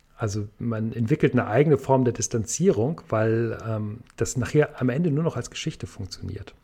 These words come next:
und nicht mehr als unmittelbare Situation der Beschämung. Deswegen glaube ich, also, ähm, also wenn es sowas wie ein, wie ein, äh,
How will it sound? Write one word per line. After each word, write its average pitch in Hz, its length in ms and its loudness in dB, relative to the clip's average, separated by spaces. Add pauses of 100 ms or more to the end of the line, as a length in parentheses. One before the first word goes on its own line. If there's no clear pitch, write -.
und 101 120 -2
nicht 139 220 -2
mehr 117 420 2
als 107 340 -4
unmittelbare 110 640 0
Situation 107 540 -8
der 98 100 -10
Beschämung. 92 460 -10 (880)
Deswegen 139 640 4
glaube 135 320 8
ich, - 280 -4
also, 123 300 2 (180)
ähm, 117 600 -4 (1300)
also 104 160 -6 (140)
wenn 123 200 6
es 190 160 6
sowas 131 360 4
wie 123 120 2
ein, 113 240 0
wie 110 140 -6
ein, 104 280 -6 (680)
äh, 101 400 -4